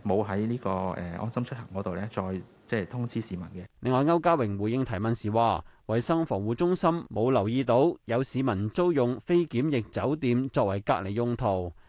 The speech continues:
Speaker 2: 但唔建議佢哋咁做。話市民要得到酒店同意，一般都應該以私人地方接受隔離檢疫。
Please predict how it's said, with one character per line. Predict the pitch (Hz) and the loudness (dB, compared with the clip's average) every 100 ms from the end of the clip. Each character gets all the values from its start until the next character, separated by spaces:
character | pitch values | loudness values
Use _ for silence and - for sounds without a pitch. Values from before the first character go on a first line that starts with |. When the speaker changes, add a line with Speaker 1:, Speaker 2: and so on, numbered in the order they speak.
| _ | _
Speaker 2:
但 | 113 113 | 0 0
唔 | 101 101 | 0 -6
建 | 123 139 | 0 2
議 | 135 | 2
佢 | 127 | 2
哋 | 110 | 0
咁 | 113 147 | 0 0
做。 | 147 107 98 90 - _ | 2 2 0 -6 -14 _
話 | 110 113 | 0 0
市 | 117 110 | 0 -4
民 | 120 101 104 | -2 -2 -2
要 | 127 | -2
得 | 180 | 0
到 | 151 | 0
酒 | 156 123 | 2 0
店 | 135 131 | 0 -2
同 | 123 95 | -2 -2
意， | 110 113 95 - _ | 0 2 0 -6 _
一 | - 160 | 0 2
般 | 160 160 | 2 2
都 | 170 | 4
應 | 170 175 | 2 2
該 | 170 175 | 2 2
以 | 123 131 | 2 -2
私 | - | 0
人 | 170 95 95 | 0 0 -2
地 | 117 120 | -2 0
方 | 180 170 175 | 2 2 2
接 | 143 | -2
受 | - 123 120 | -2 0 0
隔 | 120 | 0
離 | 95 90 | -2 -2
檢 | 113 147 | -2 2
疫。 | 143 113 | 4 2